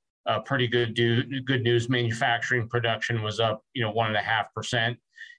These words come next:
in, in, in July, well above expectations as, as well. So, um, so some underlying good news,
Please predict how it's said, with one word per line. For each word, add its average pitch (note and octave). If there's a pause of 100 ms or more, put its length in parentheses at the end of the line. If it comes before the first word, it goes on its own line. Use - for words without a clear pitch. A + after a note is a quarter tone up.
(120)
in, B2
in, A2+
in A2+
July, A2
well A2
above A2
expectations A2
as, A2+
as G#2
well. G2+
So, A#2+ (480)
um, B2+
so -
some F3
underlying E3
good D3+
news, C#3+